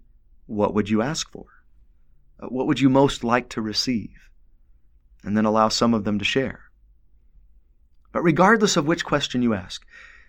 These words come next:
you can transition to the scriptures by telling them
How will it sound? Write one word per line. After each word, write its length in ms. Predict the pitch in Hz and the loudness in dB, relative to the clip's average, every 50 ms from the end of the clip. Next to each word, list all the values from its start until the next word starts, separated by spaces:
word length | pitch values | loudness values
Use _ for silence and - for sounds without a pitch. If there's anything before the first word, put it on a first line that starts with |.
| _ _ _ _ _ - | _ _ _ _ _ 0
you 100 | 170 180 | 0 2
can 220 | - 185 175 160 | 4 4 2 2
transition 680 | - - 175 165 156 147 120 120 160 226 220 - 240 214 | 2 2 2 4 2 2 0 0 0 2 2 2 0 2
to 80 | 202 196 | 2 2
the 100 | 180 - | 0 0
scriptures 640 | - - 135 113 - - - 107 110 135 139 - | 0 2 0 0 0 0 -2 -2 -2 -2 -6 -6
by 180 | - - 127 127 | 0 2 0 2
telling 380 | 127 - 180 180 175 131 113 | 2 0 0 2 2 2 2
them 200 | 110 110 120 120 | 2 0 -2 -4